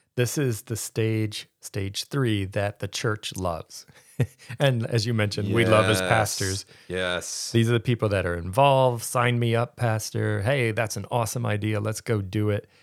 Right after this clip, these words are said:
Speaker 1: These are the people that are movers and shakers and changing the community and, uh, just lighting up the world with, uh, their productivity and they're active in their faith.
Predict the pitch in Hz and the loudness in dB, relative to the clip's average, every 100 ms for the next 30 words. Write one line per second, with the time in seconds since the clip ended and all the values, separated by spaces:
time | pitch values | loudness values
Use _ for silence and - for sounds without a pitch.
0 | _ _ _ - 120 113 107 117 110 107 | _ _ _ -4 -2 0 -2 -2 -2 -2
1 | 101 95 95 104 101 92 92 - 120 107 | 0 -2 0 0 0 -2 -4 -2 -2 0
2 | 104 101 92 87 - 110 104 101 90 - | 0 0 -2 -6 -2 0 0 -2 -4 -4
3 | 101 98 95 - 95 92 90 85 - - | -2 0 -2 -4 -4 -4 -4 -6 -12 -20
4 | _ _ _ - 90 85 87 98 - 101 | _ _ _ -12 -8 -6 -6 -8 -4 0
5 | 104 101 101 - 95 90 101 101 95 95 | 0 2 -2 -2 -4 -2 -2 -2 -2 -6
6 | 90 92 - _ _ _ - 92 95 98 | -8 -10 -18 _ _ _ -8 -8 -6 -8
7 | 92 - 104 92 - 113 104 104 101 92 | -6 0 0 0 -2 0 2 2 0 0
8 | 87 - 107 - 104 95 98 110 101 92 | -4 -4 -4 -2 -4 -4 -6 -4 -2 -4
9 | - 101 92 92 | -4 -2 -2 -4